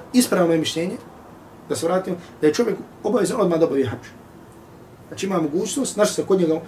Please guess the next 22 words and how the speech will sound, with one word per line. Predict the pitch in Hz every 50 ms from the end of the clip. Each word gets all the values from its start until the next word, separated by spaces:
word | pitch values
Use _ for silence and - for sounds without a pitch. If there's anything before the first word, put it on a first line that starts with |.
| - - -
odmah | - - 156 151 143
obavi | 139 131 123
hadž. | 110 - - - - - - - - - - - - - - - - - - - - - - - -
Jer | - 156 151
pazite, | 156 160 165 - - - - - - - - - - -
ona | 180 220 269 285 285
ulema | 254 277 302 285 262 240 -
koja | 220 214 214 196 180
kaže | 180 202 208 196 175 147 143 180 190 190 - - - - -
da | 151 160
možeš | 196 247 226 196 190 170
da | 190
odgodiš | 202 196 170 165 147 143 127 - -
hadž, | 123 123 - - - - - - - - - - - - - - - - - - - - - - - - - - - - - - - - - - - - - - - -
da | 147 151 170 -
ga | 160 165
ne | 175 190
obaviš | 190 165 156 151 - -
odmah, | 139 123 - 123 -
šta | - 196 -
kaže? | 190 180 160 - 120 151 - - - - - - - - - - - - - - - - -
Kaže, | 208 233 226 190 - - 131 -